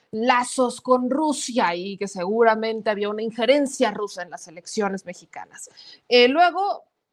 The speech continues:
ahora amaman a Rusia, porque Rusia ya había, eh, desarrollado estas vacunas, y de hecho empezaron a rumorar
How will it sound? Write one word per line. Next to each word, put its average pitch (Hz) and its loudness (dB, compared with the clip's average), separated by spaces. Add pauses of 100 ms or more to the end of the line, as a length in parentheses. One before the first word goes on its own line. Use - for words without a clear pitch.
ahora 233 4
amaman 240 -4
a 247 -2
Rusia, 285 -12
porque 202 -8
Rusia 208 -4
ya 202 2
había, 202 -2 (280)
eh, 185 -8 (640)
desarrollado 247 2
estas 269 -2
vacunas, 262 -4 (320)
y 254 -2
de 269 6
hecho 302 0 (120)
empezaron 262 -4
a 311 -2
rumorar 269 -6